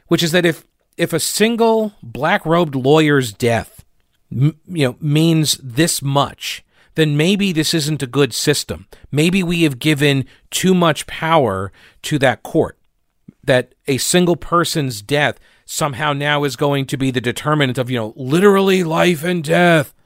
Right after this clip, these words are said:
for so many people, right? When people are driven to, uh, to the levels of, of outrage and anger and sadness and depression that we're seeing right now, maybe,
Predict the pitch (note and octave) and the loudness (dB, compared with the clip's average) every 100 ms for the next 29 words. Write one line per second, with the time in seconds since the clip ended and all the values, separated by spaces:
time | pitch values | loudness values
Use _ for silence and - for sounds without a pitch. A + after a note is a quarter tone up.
0 | _ _ _ _ D#3+ - D#3+ D3+ D3 B2 | _ _ _ _ -2 2 2 2 0 -2
1 | C#3 G#2+ D#2+ _ _ _ - C3 - - | -4 -4 -8 _ _ _ 0 0 -2 -8
2 | C#3+ B2+ G3 A#3 F#3+ C#3+ C3+ C#3+ F#3 F3 | -8 -6 0 2 2 0 -2 2 4 2
3 | D#3+ - _ _ - - D#3+ D3+ C#3+ C3 | 0 -6 _ _ -12 0 4 4 4 2
4 | C3 C#3+ B2+ A#2+ - C3 B2+ B2 C#3+ E3+ | -4 -4 -2 -2 -2 -4 -4 0 0 2
5 | E3+ B2 A2+ - C3+ A#2+ G#2+ - - _ | 0 -2 -6 -8 -4 -4 -4 -14 -20 _
6 | _ - D#3+ F3 D#3+ D#3 D3 C3+ - B2 | _ -2 0 0 0 0 0 -4 -8 -10
7 | A2 - D3+ E3 F3+ D3 C3+ B2+ - - | -10 -8 -2 0 2 2 2 2 -2 -14
8 | - B2+ G#2+ - - D#3+ E3+ D3+ D3 C3+ | -10 -8 -6 -4 0 2 2 0 -4 -4
9 | - - B2+ A2+ G#2+ - D3 E3 - D#3+ | -6 -6 -6 -6 -10 -4 0 0 0 0
10 | C3+ B2+ B2 A#2 - G3+ F3+ C3 A#2+ B2 | 0 -2 -4 -2 2 2 2 0 0 -2
11 | B2 - C#3 D#3 G3+ F#3+ F#3+ F#3 | -4 -4 -2 2 2 0 0 -2